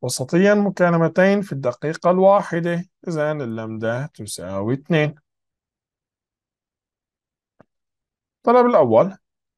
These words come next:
احتمال أن تستقبل هذه المكالمة بدا-، آه،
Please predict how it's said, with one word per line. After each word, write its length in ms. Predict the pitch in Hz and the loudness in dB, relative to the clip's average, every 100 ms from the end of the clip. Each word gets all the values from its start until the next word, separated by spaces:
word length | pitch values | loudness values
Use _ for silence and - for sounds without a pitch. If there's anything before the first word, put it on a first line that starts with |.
| _ _ - | _ _ -16
احتمال 460 | - - 208 247 | -10 -2 2 2
أن 140 | 226 180 | 2 0
تستقبل 640 | 160 - 180 - 175 170 | -4 -4 -4 -2 -2 0
هذه 320 | 156 165 139 | 0 0 -2
المكالمة 680 | 120 113 - 135 131 127 123 | -6 -8 -8 -6 -6 -8 -8
بدا-، 600 | 117 104 104 117 123 123 143 | -8 -8 -4 0 2 2 0
آه، 240 | 127 120 | 0 -2